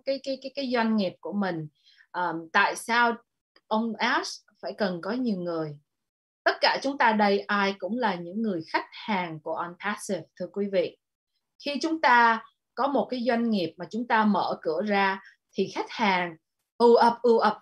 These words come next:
vô, thì quý vị có thể tưởng tượng rằng cái lợi tức nó như thế nào.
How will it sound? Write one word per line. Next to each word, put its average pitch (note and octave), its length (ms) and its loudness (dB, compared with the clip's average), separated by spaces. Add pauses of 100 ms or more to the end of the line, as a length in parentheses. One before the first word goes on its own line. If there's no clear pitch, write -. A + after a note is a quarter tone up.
vô, A#3 380 2 (760)
thì G#3 140 -4
quý B3+ 100 -4
vị C4 200 0
có A3+ 60 -4
thể F#3 160 0
tưởng G3 360 0
tượng F#3 240 4
rằng F#3 260 -2
cái G3+ 80 -2
lợi G#3 340 2
tức C#4 100 0 (100)
nó C#4 80 -2
như A#3 240 -2
thế A3 100 -2
nào. G#3 320 -4